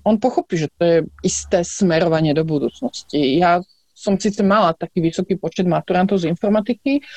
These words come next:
ale netvrdím, že všetci išli na vysokú školu informatického smeru. Išli ale na, a, odbory, ktoré sú blízke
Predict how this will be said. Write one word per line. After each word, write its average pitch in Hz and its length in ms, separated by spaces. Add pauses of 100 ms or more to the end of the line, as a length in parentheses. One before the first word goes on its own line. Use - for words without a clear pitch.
(200)
ale 202 240
netvrdím, 202 560
že 196 80
všetci - 520
išli 196 600 (160)
na 151 80
vysokú 175 320
školu 190 400
informatického 165 760
smeru. 135 520
Išli - 400
ale 180 360
na, - 40 (640)
a, 131 240 (160)
odbory, 185 400
ktoré 185 400
sú - 320
blízke 147 720